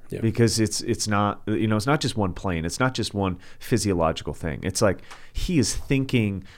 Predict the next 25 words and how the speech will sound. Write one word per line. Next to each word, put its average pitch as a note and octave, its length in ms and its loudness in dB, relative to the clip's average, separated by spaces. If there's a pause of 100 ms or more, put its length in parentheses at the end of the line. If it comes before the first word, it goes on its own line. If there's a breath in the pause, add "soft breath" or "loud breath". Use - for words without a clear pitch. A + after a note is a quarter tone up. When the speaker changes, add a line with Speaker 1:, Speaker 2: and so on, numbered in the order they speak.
(120 loud breath)
Speaker 2:
and G#2 140 2
deducing G#2+ 560 2
and F2 100 0
taking G2 320 -2
actions G2+ 460 0
and F2+ 100 -2
moving F#2+ 340 0
and F2+ 120 -2
moving F2+ 320 -2
beautifully G2 640 0
and F2 100 -2
moving E2 300 -4
perfectly F2+ 800 0 (160 loud breath)
Speaker 1:
Quickly. - 160 0
Speaker 2:
under C3+ 200 6
stress G2+ 460 2
and G#2 440 -2 (300 soft breath)
not G#2 440 0
pre-planned. G2+ 760 -6
Speaker 1:
Yeah. F#2 160 -2 (140)
Speaker 2:
Right? G2 240 0
Like, G#2+ 200 2 (340 loud breath)
I B2+ 160 4
look C#3 220 6
at G#2+ 100 6